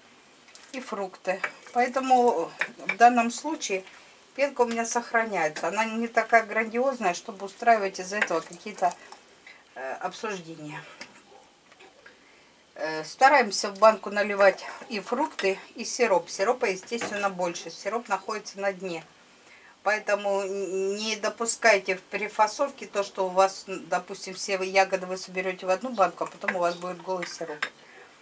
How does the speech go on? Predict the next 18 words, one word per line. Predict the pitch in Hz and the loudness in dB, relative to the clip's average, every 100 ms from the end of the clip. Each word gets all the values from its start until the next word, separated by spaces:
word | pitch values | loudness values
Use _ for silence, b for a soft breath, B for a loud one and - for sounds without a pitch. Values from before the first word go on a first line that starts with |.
| B B B 202 | B B B -12
Немножечко | 202 196 190 196 - 190 185 - | -2 0 0 -2 0 2 2 0
отодвигаем | 208 202 190 190 190 196 196 | -4 -2 -6 -4 4 6 6
ягоды | 226 285 202 170 185 | 4 2 2 0 -2
и | |
на-, | 202 196 | -2 -2
зачерпываем | 175 196 - 262 254 196 175 | 0 -4 -2 -4 -2 -4 -2
оттуда | 175 - 180 175 180 - - - b b b b b - - - - | -4 -4 -8 -6 -8 -10 -20 -20 b b b b b -20 -20 -20 -10
то, | 214 | -8
что | 226 190 | -6 -6
находится | 175 165 202 190 - 180 | -4 -4 -4 -6 -6 -8
внизу. | 180 170 147 - - - - - - - B B B B B | -8 -8 -10 -12 -20 -20 -20 -20 -16 -16 B B B B B
Вот | 269 262 | -2 0
такое | 294 311 240 | 0 0 0
у | |
нас | 214 | -2
красивое | - 214 214 240 220 | -4 -4 -2 -2 -2
получилось | 202 202 214 - 214 208 - | -2 -4 -2 -2 -2 -4 2
варенье. | 202 214 294 262 240 | 4 4 4 6 4